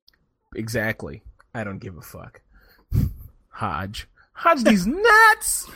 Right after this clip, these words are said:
No, I'm just kidding. There's nothing wrong with being Muslim. I'm sorry, I'm not anti-Muslim. I just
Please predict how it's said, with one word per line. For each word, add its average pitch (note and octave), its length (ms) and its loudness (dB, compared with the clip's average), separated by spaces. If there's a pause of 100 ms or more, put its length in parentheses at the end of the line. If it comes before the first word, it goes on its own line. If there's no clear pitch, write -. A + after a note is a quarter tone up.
(160)
No, D3 140 0
I'm D3 80 0
just D3 120 -10
kidding. A2+ 200 0 (200)
There's F#3+ 160 6
nothing C4 220 6
wrong B3+ 160 10
with A3+ 100 4
being A#3 160 0
Muslim. G#3+ 420 4
I'm D#3 180 6
sorry, D#3+ 360 8
I'm C#3+ 140 4
not C#3 220 6
anti-Muslim. A#2+ 760 -2
I A2 120 -8
just - 280 -14